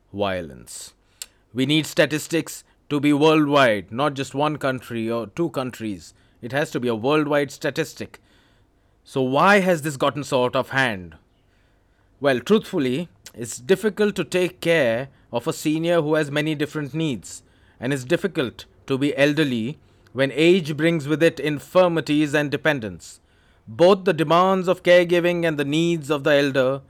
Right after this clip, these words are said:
can create situations in which abuse is more likely to occur.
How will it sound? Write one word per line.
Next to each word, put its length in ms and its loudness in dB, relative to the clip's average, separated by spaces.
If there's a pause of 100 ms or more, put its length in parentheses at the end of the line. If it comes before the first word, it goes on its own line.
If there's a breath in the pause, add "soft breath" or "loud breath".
(440 soft breath)
can 220 -2
create 420 2
situations 800 -2
in 120 -4
which 200 -2
abuse 480 -2
is 160 -4
more 180 0
likely 560 -4 (280 soft breath)
to 140 -6
occur. 360 -10